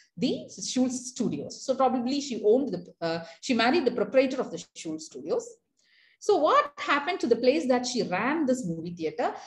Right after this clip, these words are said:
The place is still very much alive and active. It is the same building number sixteen in Popham's Broadway, num-, now number one forty-five Prakasam Salai, which we now call the Sukrita Lakshmi Vilasa Sabha.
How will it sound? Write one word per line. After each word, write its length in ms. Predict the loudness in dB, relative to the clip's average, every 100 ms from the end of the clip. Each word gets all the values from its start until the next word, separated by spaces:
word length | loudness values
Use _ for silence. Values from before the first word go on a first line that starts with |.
| -4
The 80 | -2
place 380 | 2 4 4 2
is 200 | -2 -8 _ -4
still 300 | 0 2 4
very 220 | 4 4
much 180 | 0 0
alive 440 | 0 2 4 6 4
and 200 | 4 -2
active. 380 | -6 -8 -2 0
It 140 | 0 -2
is 200 | -8 -10
the 140 | -10 -10
same 460 | 2 4 4 4
building 220 | 4 4
number 160 | 2 -4
sixteen 500 | -6 -6 -2 -4 -4 -14 -6
in 140 | 2
Popham's 400 | 4 4 2 0
Broadway, 800 | 2 4 4 4 0 -2 -8 -8
num-, 380 | -2 2 2 2
now 260 | 2 4 2
number 200 | 2 2
one 160 | 0 -2
forty-five 360 | -4 -2 -4 -4
Prakasam 340 | -6 -6 -4
Salai, 360 | 0 4 2 0 -6
which 220 | -2 0 0
we 60 |
now 160 | 0 0 4
call 240 | 6 6
the 80 | 4
Sukrita 680 | 0 -4 -6 -2 0 2 2
Lakshmi 400 | 2 -2 0 0
Vilasa 380 | 0 -4 -4 -6 -6
Sabha. 240 | -6 -4